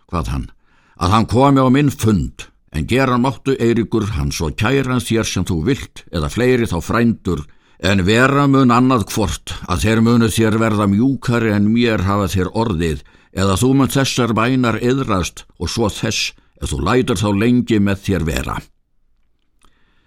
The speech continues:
Síðan fór Eiríkur blóðöx og þeir Þórir heim í Fjörðu, sendu síðan orð og létu segja Þórólfi hvert þeirra erindi var orðið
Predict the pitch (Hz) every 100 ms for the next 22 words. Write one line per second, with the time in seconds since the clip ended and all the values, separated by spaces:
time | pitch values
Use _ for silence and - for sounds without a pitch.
0 | _ _ _ _ _ _ _ _ _ -
1 | 135 135 104 107 127 147 120 95 87 117
2 | 127 120 - 92 85 85 71 113 127 120
3 | 107 87 71 92 131 127 113 90 - _
4 | _ _ - 110 110 120 120 113 101 127
5 | 139 - 107 98 104 95 92 120 113 98
6 | 98 107 107 101 101 - 95 - 92 82
7 | 98 98 104 92 95 85 85 82 90 90
8 | 87